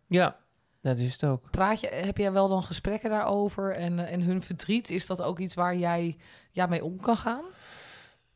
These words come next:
Speaker 1: Ehm, ja, ik, eh, in het begin was het, was, was dat misschien zo, verdriet en zo. En dat is misschien nu nog steeds wel, maar,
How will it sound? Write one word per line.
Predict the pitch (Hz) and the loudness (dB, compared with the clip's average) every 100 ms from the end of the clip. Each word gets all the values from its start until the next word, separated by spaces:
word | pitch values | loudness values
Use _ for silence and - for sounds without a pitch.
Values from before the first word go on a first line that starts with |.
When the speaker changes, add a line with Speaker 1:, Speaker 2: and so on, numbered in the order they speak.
| _ - | _ 2
Speaker 1:
Ehm, | 175 185 180 180 180 180 180 175 175 170 165 147 - - - - - - - - - - _ - - _ _ _ _ _ _ - _ _ _ _ | 4 6 8 8 8 8 8 8 8 6 6 2 -4 -14 -18 -20 -20 -20 -20 -20 -20 -20 _ -18 -18 _ _ _ _ _ _ -20 _ _ _ _
ja, | - 190 190 131 | 2 4 6 4
ik, | 143 | 2
eh, | 170 156 | 2 4
in | 165 | 4
het | |
begin | 160 - 202 190 | 4 4 4 6
was | 170 151 | 6 4
het, | 151 - - - - | 0 -6 -16 -14 -12
was, | 175 160 151 - - - - _ - 185 - - - - - - - | -6 -2 -2 -2 -8 -12 -16 _ -20 -16 -14 -14 -16 -18 -18 -18 -8
was | 170 170 170 | 0 2 2
dat | 156 | -2
misschien | 139 - 147 135 | -2 0 2 4
zo, | 123 127 139 185 | 4 6 4 2
verdriet | - 143 123 131 143 | 0 0 2 2 2
en | 139 123 | -2 0
zo. | 127 131 156 | 0 0 0
En | |
dat | 143 - | -2 -2
is | 147 135 | -2 -2
misschien | 139 - 147 | -2 0 0
nu | 139 | 2
nog | 139 135 | 2 2
steeds | - 165 156 - | 0 0 0 0
wel, | 131 135 143 | 0 0 0
maar, | 135 127 135 | 0 0 -2